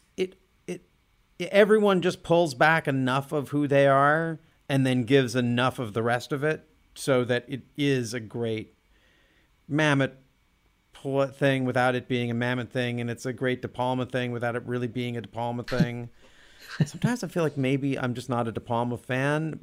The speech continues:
but I love when he does, like, Mission Impossible Two is, is not Mission Impossible Two, but Mission Impossible is another one where it feels like it's not really De Palma, but goddamn, it might be my favorite De Palma because he's just, like,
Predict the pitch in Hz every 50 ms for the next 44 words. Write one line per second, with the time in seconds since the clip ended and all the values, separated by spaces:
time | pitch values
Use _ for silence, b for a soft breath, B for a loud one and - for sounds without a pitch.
0 | - - 127 117 117 117 117 113 117 117 120 123 120 107 113 120 110 107 117 117
1 | 107 120 113 113 113 113 113 110 104 - - - 117 107 - 117 117 113 - 123
2 | 113 104 107 110 113 110 - - 113 110 113 110 - - 117 110 113 117 110 107
3 | - - 127 110 104 - - - 127 127 123 123 127 123 - - 117 101 117 117
4 | 110 - - - - 135 127 113 - - - 123 110 - 123 113 107 113 117 120
5 | 120 - 127 113 113 113 110 B B B B B B B 147 135 123 143 139 143
6 | 135 135 123 120 120 117 117 117 113 - 147 123 113 120 117 113 - b b b
7 | b b - - 254 269 - - 139 151 170 180 165 160 139 139 - 107 127 123
8 | 120 117 117 110 101 110 - - 180 185 185 160 156 170 160 156 143 135 135 151
9 | 151 165 - 151 139 135 123 120 - 185 190 170 127 127 123 - 110 - 113 113
10 | 107 107 107 107 117 110 - 131 120 - 123 117 113 - - 143 131 - - -
11 | 160 147 - 269 147 143 135 131 - -